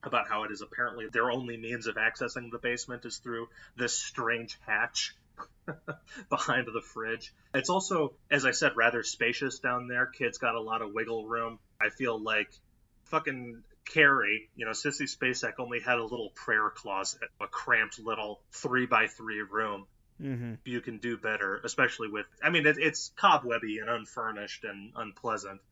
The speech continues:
Speaker 2: And
Speaker 1: And
Speaker 2: dark.
Speaker 1: it's child abuse, but he does okay for himself down there. And now the biggest problem that it presents is that in a weird, almost unconscious way, him getting thrown into the basement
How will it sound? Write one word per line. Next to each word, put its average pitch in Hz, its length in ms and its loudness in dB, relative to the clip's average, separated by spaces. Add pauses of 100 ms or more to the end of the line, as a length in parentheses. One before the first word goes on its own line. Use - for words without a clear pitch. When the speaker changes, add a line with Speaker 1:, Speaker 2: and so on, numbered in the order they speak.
(360)
Speaker 2:
And 139 160 -2
Speaker 1:
And - 100 -2
Speaker 2:
dark. 139 160 4
Speaker 1:
it's 113 60 2
child 135 280 8
abuse, 98 500 -4 (100)
but 107 300 4
he 135 80 -2
does 143 260 4
okay 120 300 0
for 101 220 -10
himself 101 420 -8
down 98 240 -6
there. 98 200 -6
And 123 100 4
now 127 80 6
the 123 160 -2
biggest 170 360 0
problem 110 380 -2
that 107 100 -2
it - 120 -10
presents 104 560 -4 (520)
is 123 260 0
that 117 280 6 (420)
in 147 140 4
a 131 100 4
weird, 160 580 2 (180)
almost 143 520 2
unconscious 127 720 -4
way, 107 400 2 (380)
him 143 320 4
getting 120 500 2 (320)
thrown 127 340 4
into 120 220 0
the 110 100 -4
basement 101 640 0